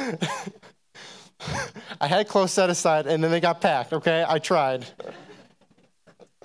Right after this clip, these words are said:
<laughs> Anyways, A's. <laughs>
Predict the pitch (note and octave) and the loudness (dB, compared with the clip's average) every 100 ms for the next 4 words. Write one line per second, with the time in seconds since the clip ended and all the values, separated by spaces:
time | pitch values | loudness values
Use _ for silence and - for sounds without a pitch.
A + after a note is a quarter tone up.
0 | _ - - D4+ G4 F#3 - C#4 A3 G#3 | _ -20 -12 -4 0 0 -4 -14 -2 0
1 | F#3+ E3 C3 B2 - _ _ D#3+ C3+ A#2 | 2 0 0 -4 -12 _ _ -2 -2 -2
2 | A#2 G3 | -8 -14